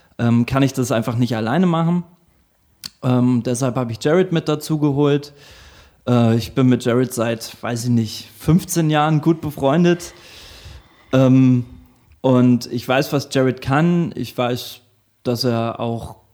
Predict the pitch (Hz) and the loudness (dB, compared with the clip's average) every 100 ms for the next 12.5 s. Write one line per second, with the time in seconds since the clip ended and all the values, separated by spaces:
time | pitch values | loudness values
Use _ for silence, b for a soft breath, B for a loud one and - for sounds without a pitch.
0 | _ 127 117 - 131 165 190 185 165 165 | _ -6 -6 -4 0 2 2 0 -2 -2
1 | 151 123 120 120 - - 143 - 113 151 | -2 -2 -2 -4 -6 -4 -4 -4 -2 -2
2 | 170 170 143 131 117 131 123 120 156 170 | 0 -2 0 -2 -4 -4 -4 -4 -2 0
3 | 165 160 147 139 143 139 139 135 135 131 | -2 -2 -2 -2 -4 -4 -4 -4 -4 -8
4 | B B B B B B B B 127 120 | B B B B B B B B 2 4
5 | 117 117 113 - b b b b 180 208 | 4 4 2 -4 b b b b 0 2
6 | 123 120 117 135 147 143 - 139 175 185 | 2 -2 -2 -4 -4 -4 -4 0 0 0
7 | 151 160 151 151 - 156 160 165 175 170 | -2 -2 -2 -6 -2 -4 -2 -4 -2 -2
8 | 170 131 - 139 156 - 156 156 127 127 | -2 -6 -4 -4 -4 -4 -4 -4 -6 -6
9 | 120 160 160 180 165 131 120 123 123 - | -6 -4 -4 -4 -4 -2 -4 -4 -6 -2
10 | 143 147 151 135 143 139 131 135 - 131 | -2 0 0 0 -2 0 -2 -2 -2 -4
11 | 127 120 - 160 113 - 117 110 120 113 | -2 -4 -6 -10 -10 -8 -8 -6 -6 -8
12 | - - 143 190 | -8 -4 -2 -2